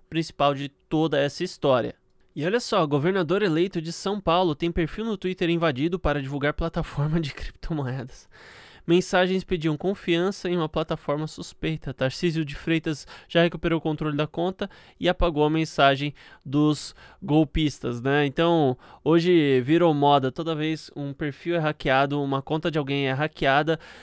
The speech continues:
pra colocar um, um, um site duvidoso aí de criptomoedas dizendo, "Coloque seu dinheiro aqui, invista aqui", enfim, alguma coisa nesse sentido. E claro que esse daqui ainda é um dos golpes mais bestas, né? Mais simples. A gente já viu tanta coisa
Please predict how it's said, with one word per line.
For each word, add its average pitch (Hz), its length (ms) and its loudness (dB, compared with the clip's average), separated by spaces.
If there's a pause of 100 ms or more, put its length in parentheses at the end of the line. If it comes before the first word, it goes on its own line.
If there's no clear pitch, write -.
(180)
pra 151 520 6
colocar 147 1000 0
um, 143 100 -2
um, 135 600 0
um 139 40 -4
site 139 580 0
duvidoso 135 640 -4
aí 135 240 -2
de 127 340 -4
criptomoedas 147 1000 0 (260)
dizendo, 135 960 2
"Coloque 143 260 -2
seu 151 120 -6
dinheiro 131 200 -4
aqui, 147 400 -6
invista 143 320 -8
aqui", 131 800 -8
enfim, 131 380 -10
alguma 127 260 -10
coisa 131 240 -8
nesse 135 220 -8
sentido. 143 560 -6 (280)
E - 60 -8
claro 226 260 2
que - 100 -6
esse 220 200 -2
daqui 202 400 -4
ainda 220 240 -2
é - 20 2
um 226 120 -8
dos 196 220 -4
golpes 180 300 -2
mais 180 200 0
bestas, 131 580 4
né? 139 280 2
Mais 131 280 -2
simples. 156 520 -4
A 123 60 -6
gente 143 140 -6
já 151 100 -2
viu 165 180 -4
tanta 185 320 -8
coisa 156 540 0